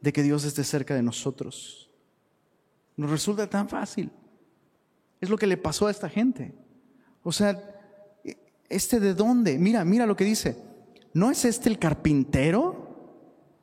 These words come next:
¿El hijo del carpintero? ¿No se llama su madre María y sus hermanos Jacobo, José, Simón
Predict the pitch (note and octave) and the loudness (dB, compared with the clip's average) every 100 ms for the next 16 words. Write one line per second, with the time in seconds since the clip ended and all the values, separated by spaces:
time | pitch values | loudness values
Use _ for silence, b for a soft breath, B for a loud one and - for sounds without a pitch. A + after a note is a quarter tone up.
0 | _ - D#3 F#3+ F#3+ A#3 C#3+ C3 B2 C3 | _ -2 2 2 2 2 2 0 2 2
1 | C#3+ F#3 C4 B3 B3 A#3 A#3 - F#3 F3 | 4 4 4 4 4 2 2 2 4 4
2 | F3+ D3+ C3+ C3 C#3 F#3 A3 E3 C#3+ D3 | 4 2 4 4 4 4 2 2 2 2
3 | D3+ D#3+ F3 E3+ - - C#3+ D#3+ G3 G3+ | 2 2 0 -2 -6 0 2 4 2 -2
4 | - - - C3+ - C3+ E3 A3+ A3+ - | -8 -8 -2 0 2 2 2 0 -2 0
5 | D3+ C#3+ C#3 D#3 A3+ | 2 4 4 2 2